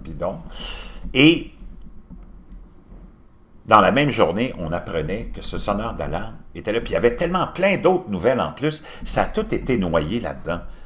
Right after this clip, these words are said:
Voyez-vous, il n'y a rien qui est laissé au hasard dans les médias. Rien, rien, rien. Quand vous voyez des grosses nouvelles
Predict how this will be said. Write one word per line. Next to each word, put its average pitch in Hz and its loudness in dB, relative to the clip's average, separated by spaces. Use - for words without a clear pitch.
Voyez-vous, 151 6
il 98 -4
n'y 107 6
a 104 6
rien 156 -6
qui 90 -8
est 78 -6
laissé 82 -6
au 92 4
hasard 85 4
dans 76 -4
les 73 -4
médias. 71 -8
Rien, 117 -2
rien, 87 -4
rien. 78 -6
Quand 156 0
vous 123 -4
voyez 120 2
des 95 0
grosses 117 2
nouvelles 95 0